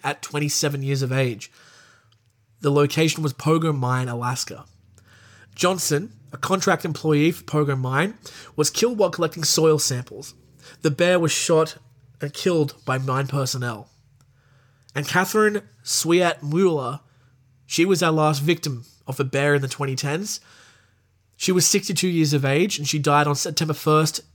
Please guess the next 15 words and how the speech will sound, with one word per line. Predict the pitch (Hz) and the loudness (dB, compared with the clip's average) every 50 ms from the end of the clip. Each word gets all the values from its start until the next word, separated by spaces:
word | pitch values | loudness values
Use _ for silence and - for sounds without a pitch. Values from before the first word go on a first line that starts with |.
| - | -18
twenty | - - 151 156 147 151 151 | -8 -4 -4 -4 -2 -2 -2
nineteen, | 147 139 135 135 - - 151 143 131 120 110 - _ _ - _ _ - | -2 -2 -2 -2 -2 -2 -2 -2 -4 -4 -8 -14 _ _ -20 _ _ -8
in | 131 135 131 131 | -6 -4 0 2
Red | 143 147 160 156 | 2 2 2 2
Pine | - 151 143 139 110 | 0 -2 -2 -2 0
Island, | 127 135 143 151 139 123 117 | 0 2 2 2 2 -2 -4
Ontario. | 110 123 127 - - 147 139 135 127 120 104 95 - _ _ _ _ _ _ _ _ _ _ _ _ _ _ _ _ _ _ _ - - - - - - - - - _ _ _ - | -6 -8 -8 -6 -2 0 0 0 0 -2 -4 -8 -14 _ _ _ _ _ _ _ _ _ _ _ _ _ _ _ _ _ _ _ -20 -20 -20 -20 -20 -20 -20 -20 -20 _ _ _ -6
Swiat | - - - - 185 202 214 226 226 175 | -2 -2 0 2 4 4 4 4 2 0
Mueller | 165 151 165 190 185 160 139 135 135 - - - - - - - | -6 0 2 2 4 4 4 2 0 -2 -6 -20 -20 -20 -8 0
left | 139 175 196 196 196 - | 2 2 2 2 0 -2
her | - 180 190 180 175 170 | 2 4 4 4 4 0
cabin | - - - - 170 175 175 170 165 | -2 -6 -4 -2 0 2 2 0 0
on | 156 147 143 | 0 -2 -4
an | 143 143 - | -4 -4 -2
island | 131 139 147 160 165 156 156 | 0 0 2 2 2 0 -2